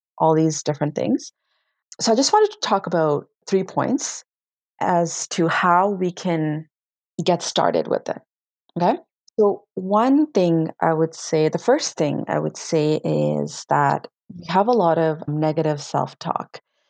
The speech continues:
So, you know, putting an end to that, or at least trying to decrease it as much as possible. So,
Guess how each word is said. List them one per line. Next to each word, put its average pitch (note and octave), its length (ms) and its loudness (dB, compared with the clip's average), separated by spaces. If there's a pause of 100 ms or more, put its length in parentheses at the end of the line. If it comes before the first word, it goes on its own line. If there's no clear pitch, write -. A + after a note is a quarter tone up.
(180)
So, D#3+ 800 0 (520)
you F3 120 -2
know, E3 120 -2 (420)
putting F4+ 340 4
an D#4+ 120 4
end F#3 300 0
to C#4+ 120 -6
that, E4 320 -2 (120)
or F#3 160 4
at F3 140 4
least F3+ 280 -2
trying D#3 320 -2
to D#3+ 320 -4 (380)
decrease G#3 560 0
it D#3 80 0
as D3+ 180 -4
much D3+ 240 0
as - 140 -4
possible. - 640 -4 (560)
So, F3+ 600 4